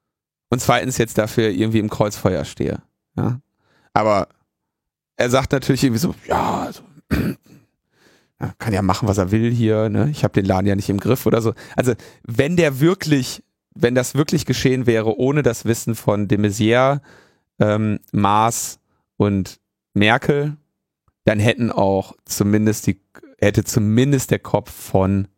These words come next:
Maaßen gero-, äh, gerollt. Da bin ich mir ganz sicher. Das könnt-, könnten die sich ja nicht gefallen lassen. Also die Geschichte, die sie uns gerade erzählen wollen, äh, ist ja, äh,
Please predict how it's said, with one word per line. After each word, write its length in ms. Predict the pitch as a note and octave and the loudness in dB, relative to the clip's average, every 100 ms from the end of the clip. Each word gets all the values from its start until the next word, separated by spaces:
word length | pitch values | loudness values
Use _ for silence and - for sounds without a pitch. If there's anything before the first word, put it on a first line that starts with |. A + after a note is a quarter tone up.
| _ | _
Maaßen 600 | F2+ F2+ F2 - F#2 E2 - | 0 4 4 2 -6 -8 -6
gero-, 340 | F#2 - - _ | -6 -4 -8 _
äh, 200 | - - - | -6 -4 -4
gerollt. 480 | - - - - _ _ _ - | -8 -10 -20 -20 _ _ _ -4
Da 80 | F#2 | 0
bin 100 | F#2 | 0
ich 120 | - | 0
mir 80 | F2 | -2
ganz 180 | D#2 | -2
sicher. 220 | - - - | -6 -20 -18
Das 160 | - G#2 | -12 0
könnt-, 360 | A#2+ G#2+ - - | 2 2 -2 0
könnten 280 | C3 - | 2 2
die 100 | A2 | 0
sich 160 | A#2 A2 | 0 2
ja 80 | F#2 | 0
nicht 140 | G2 | 0
gefallen 380 | - - F2 F2 | -2 0 0 0
lassen. 200 | G2 - - - | -2 -6 -20 -6
Also 120 | - A2+ | -2 2
die 80 | |
Geschichte, 360 | C#3 - F3 - | 2 2 2 2
die 100 | B2 | 2
sie 120 | B2 | 2
uns 160 | A2+ - | 2 0
gerade 240 | A#2 G#2+ | 0 0
erzählen 500 | F2+ - B2 C#3+ D3 | 0 0 0 2 2
wollen, 300 | A2 A2 A2+ - - - _ - | 2 2 0 -6 -20 -20 _ -2
äh, 160 | G2 | 0
ist 160 | F#2 - | 0 2
ja, 280 | G2 F#2+ F#2 | 2 4 0
äh, 440 | - F#2 E2+ F#2 | 0 -2 0 -2